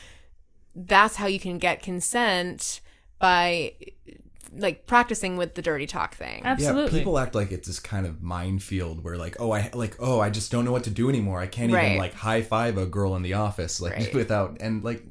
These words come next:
Speaker 3: w-, no, you're,
Speaker 2: Yeah.
Speaker 3: you're acting crazy. You're trying to make the other person sound crazy for asking
Speaker 2: Yeah.
Speaker 3: for consent, essentially.
Speaker 1: Totally.
Speaker 2: Ag-, again, in my experience, if I've ever noticed, like,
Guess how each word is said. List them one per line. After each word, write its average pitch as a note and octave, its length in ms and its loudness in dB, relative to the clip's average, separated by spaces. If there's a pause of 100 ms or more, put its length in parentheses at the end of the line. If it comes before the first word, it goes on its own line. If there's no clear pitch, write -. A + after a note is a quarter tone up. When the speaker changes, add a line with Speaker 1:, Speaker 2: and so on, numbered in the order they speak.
Speaker 3:
w-, A#2 260 -8 (180)
no, D#3+ 280 -4
you're, G#3+ 180 4
Speaker 2:
Yeah. - 80 -2
Speaker 3:
you're C#3+ 160 2
acting D3 240 0
crazy. B2 380 -2
You're A#2 120 2
trying C3+ 180 4
to B2+ 60 4
make A2+ 160 0
the G#2 80 2
other G2+ 160 2
person F#2 320 -4
sound F2 420 -8
crazy C2+ 420 -12
for - 260 -10
asking - 320 -10
Speaker 2:
Yeah. D#3 180 -4
Speaker 3:
for D#3+ 80 -10
consent, - 340 -12
essentially. - 420 -4
Speaker 1:
Totally. C#4 440 4
Speaker 2:
Ag-, F3+ 120 -4
again, C4+ 300 4
in G#3 100 4
my G3 200 4
experience, G#3+ 600 2
if F#3 140 -2
I've F#3 200 4
ever F3+ 200 2
noticed, E3+ 540 0
like, C#3+ 480 -2